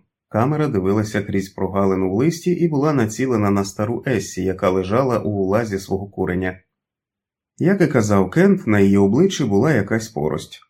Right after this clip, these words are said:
Але якщо до цього вона була схожою на павутиння, то тепер це була щільна біла маска,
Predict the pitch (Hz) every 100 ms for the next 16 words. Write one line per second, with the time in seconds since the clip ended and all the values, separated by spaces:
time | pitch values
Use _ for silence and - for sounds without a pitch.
0 | _ - 127 175 139 131 - 156 117 113
1 | 147 123 107 107 101 98 98 95 - 95
2 | 92 90 92 92 107 127 - 226 190 156
3 | 104 98 104 185 196 - 101 107 120 110
4 | 104 95 107 180 170 101 139 101 90 90
5 | 87 - 90